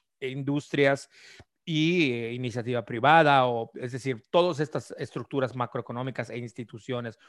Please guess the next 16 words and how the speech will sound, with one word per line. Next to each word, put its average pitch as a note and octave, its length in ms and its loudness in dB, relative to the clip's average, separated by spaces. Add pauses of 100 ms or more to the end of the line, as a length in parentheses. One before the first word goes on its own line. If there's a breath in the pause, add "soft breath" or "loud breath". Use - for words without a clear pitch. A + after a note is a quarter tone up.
(140 soft breath)
un B2+ 140 -10
poco C#3 260 4
apegado B2+ 580 0
a, A#2 380 -6 (320 soft breath)
pues, - 220 -2
términos C3 320 2
un B2+ 80 -6
poco B2 200 -4
del A2 140 -6
funcionalismo, A#2 1000 -10 (280)
como B2+ 180 -10
lo A#2+ 80 -6
ven A#2 140 -8
las A#2 120 -8
ciencias A2 360 -12
sociales. G#2 460 -14